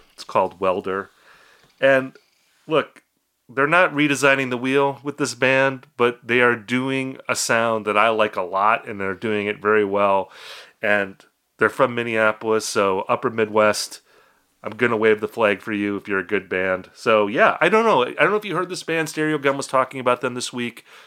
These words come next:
Ian, Prize Horse, I think you'd like this song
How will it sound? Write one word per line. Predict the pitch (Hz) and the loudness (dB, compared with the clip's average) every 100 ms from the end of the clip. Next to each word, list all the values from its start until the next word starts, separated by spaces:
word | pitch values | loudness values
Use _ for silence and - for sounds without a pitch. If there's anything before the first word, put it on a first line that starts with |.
| - _ _ | -20 _ _
Ian, | 135 127 123 113 104 _ _ | -6 -2 -2 -2 -8 _ _
Prize | 127 123 113 | 2 2 2
Horse, | 120 113 104 | 0 0 0
I | 113 | -6
think | 123 110 | -8 -10
you'd | 110 | -4
like | 104 98 | -2 -2
this | 107 87 | -6 -6
song | 104 92 85 | -4 -4 -4